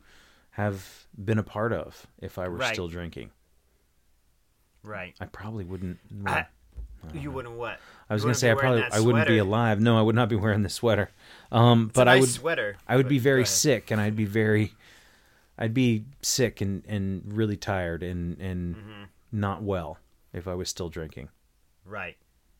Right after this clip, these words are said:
Speaker 2: I don't know, man. It does, <sighs> uh, it does get better, and it's not like, <clears throat> like, I can't guarantee anyone out there that you'll be happy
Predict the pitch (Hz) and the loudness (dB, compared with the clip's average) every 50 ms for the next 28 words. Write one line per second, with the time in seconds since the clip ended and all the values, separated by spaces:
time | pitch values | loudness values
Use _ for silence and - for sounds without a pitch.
0 | _ _ _ _ _ _ _ _ _ _ _ _ _ _ _ _ _ _ - 120 | _ _ _ _ _ _ _ _ _ _ _ _ _ _ _ _ _ _ -8 -6
1 | 151 175 185 185 185 175 165 160 160 160 160 160 156 135 170 165 160 160 - 117 | -4 -4 -4 -4 -4 -4 -4 -4 -4 -4 -4 -6 -6 -2 -2 0 0 -2 -4 -8
2 | 87 - - 123 110 - - - - - - - - - - - - - - - | -12 -14 -16 -18 -18 -16 -16 -14 -14 -14 -14 -14 -16 -16 -16 -18 -20 -20 -20 -20
3 | - - - - - - - 139 139 - 160 147 135 - - 139 131 107 - 120 | -20 -20 -20 -20 -18 -12 -12 -10 -6 -6 -6 -6 -6 -6 -6 -6 -6 -6 -4 -6
4 | 110 104 98 90 85 - - _ _ _ _ - - - - 147 156 170 165 - | -6 -6 -6 -10 -14 -16 -18 _ _ _ _ -20 -16 -8 -4 -4 -2 -2 -2 -4
5 | - 156 175 175 175 139 156 165 156 151 - - - - - - - - - _ | -4 -2 0 0 0 0 0 -2 -2 0 0 0 0 0 -2 -6 -14 -20 -20 _
6 | - 160 170 170 165 180 170 170 - - 202 202 196 - - - 120 139 170 180 | -4 0 0 0 0 -2 -4 -4 -2 -2 -4 -4 -4 -6 -10 -12 -8 -4 -2 0
7 | 185 180 165 160 147 - - 180 180 180 180 170 - - 151 156 170 170 165 160 | 0 -2 -2 -6 -10 -12 -14 -12 -12 -10 -10 -10 -8 -6 -6 -4 -4 -2 -2 -4
8 | 156 156 156 160 - 170 156 147 147 131 139 143 135 139 135 127 135 135 135 - | -4 -4 -6 -6 -6 -8 -8 -8 -8 -8 -8 -8 -8 -8 -6 -4 -2 -2 -2 -4
9 | 143 139 147 147 | -6 -14 -14 -16